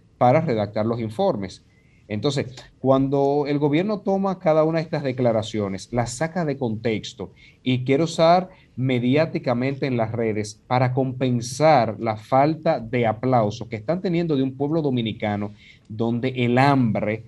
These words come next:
ha vuelto a ser un problema diario en nuestras comunidades, entonces yo creo que estamos politizando un tema técnico.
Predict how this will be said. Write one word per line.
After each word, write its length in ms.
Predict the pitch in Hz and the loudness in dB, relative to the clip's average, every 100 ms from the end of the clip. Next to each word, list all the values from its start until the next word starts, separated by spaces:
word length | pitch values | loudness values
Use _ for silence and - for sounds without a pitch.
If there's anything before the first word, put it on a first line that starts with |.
| - | -10
ha 120 | 101 104 | -4 -2
vuelto 420 | 107 123 139 131 | 0 0 0 -4
a 40 | |
ser 400 | 127 127 135 147 - | -4 -2 0 0 -4
un 220 | 117 113 | -8 -6
problema 800 | 127 117 107 113 120 131 151 139 | -4 -2 0 2 2 0 -2 -6
diario 560 | 104 117 117 117 104 | -4 -2 2 2 0
en 80 | 101 | -4
nuestras 720 | 104 104 101 - - 113 107 | -4 -8 -10 -16 -8 -6 -8
comunidades, 840 | - 101 101 101 123 170 190 - _ _ _ _ _ _ | -8 -8 -4 -2 0 0 -4 -10 _ _ _ _ _ _
entonces 380 | 104 107 127 123 | -8 -4 -2 -2
yo 200 | 127 143 | 0 0
creo 300 | 156 165 165 | 2 2 2
que 80 | 156 | -2
estamos 420 | 135 131 135 147 | 0 0 0 -2
politizando 760 | - 127 127 123 127 147 165 160 | -2 0 0 -2 -4 -2 -2 -2
un 180 | 117 110 | -4 -4
tema 260 | 113 101 | -4 -4
técnico. 420 | 98 85 87 - | -6 -10 -12 -16